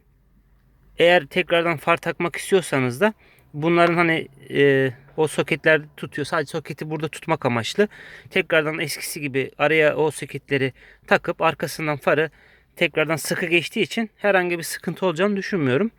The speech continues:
İki zaten, e, beyaz led aldım ben. H-, H yedi mar-, e, uyumlu. E, kaliteli bir, e, far alırsanız,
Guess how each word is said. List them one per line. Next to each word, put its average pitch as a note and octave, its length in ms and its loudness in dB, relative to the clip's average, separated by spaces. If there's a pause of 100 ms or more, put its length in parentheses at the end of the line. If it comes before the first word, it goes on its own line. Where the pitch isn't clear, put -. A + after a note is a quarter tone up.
(360)
İki F#3 200 2
zaten, F#3 460 4 (220)
e, - 80 -20 (500)
beyaz D#3+ 320 2
led D#3 140 4 (300)
aldım B2+ 340 -2
ben. C#3 240 -4
H-, B2+ 380 -2
H C3+ 60 -2
yedi B2 360 0
mar-, A#2+ 680 -2
e, A#2 40 -6
uyumlu. B2 420 0 (840)
E, A#2+ 220 -2
kaliteli C#3+ 500 2
bir, C#3 260 0
e, C3 440 -2
far C#3 220 0
alırsanız, C#3+ 640 -4